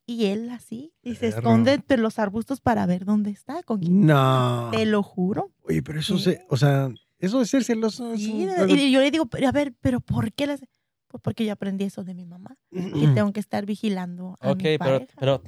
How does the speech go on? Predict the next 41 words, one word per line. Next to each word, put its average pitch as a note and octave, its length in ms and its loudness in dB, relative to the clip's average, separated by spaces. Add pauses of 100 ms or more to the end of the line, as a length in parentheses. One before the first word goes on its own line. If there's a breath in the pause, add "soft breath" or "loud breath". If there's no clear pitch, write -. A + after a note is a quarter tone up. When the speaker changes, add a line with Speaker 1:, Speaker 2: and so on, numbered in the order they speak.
(180)
Speaker 4:
también C#3+ 320 -4
eso D#3+ 200 -8
no D3+ 100 -6
es D3+ 80 -12
excusa. A#2 480 -20
Ese A#2 260 -10
ya B2+ 120 -2
es, B2+ 200 -8
ese B2 240 -14
güey B2+ 160 -16
ya A#2+ 120 -6
es - 60 -12
adulto, F#2+ 540 -10
no G2+ 140 -14
es A2 60 -14
niño. G#2+ 340 -16
Speaker 3:
Ya B2+ 160 0
hace C3 160 2
Speaker 4:
O - 20 6
sea, G#2+ 120 2
Speaker 3:
sus G#2 80 -2
propias B2+ 280 2
Speaker 4:
ese, B2+ 140 0
Speaker 3:
decisiones. A#2 420 -4
Speaker 4:
ese G#2 100 -20
puede G#2+ 140 -12
hacer A2+ 220 -10
sus A#2 100 -20
propias A2+ 200 -10
decisiones. G2+ 460 -12
Speaker 3:
Ya - 260 -20
Speaker 4:
Claro C#3+ 180 4
Speaker 3:
tiene D#3+ 140 8
Speaker 4:
que C#3+ 40 6
se, C#3+ 60 2
Speaker 3:
pelícanos C3+ 420 6
en A#2 80 4
la A2 80 2
costa. A2+ 280 -4
Speaker 4:
se A#2+ 40 0
puede C#3 400 -2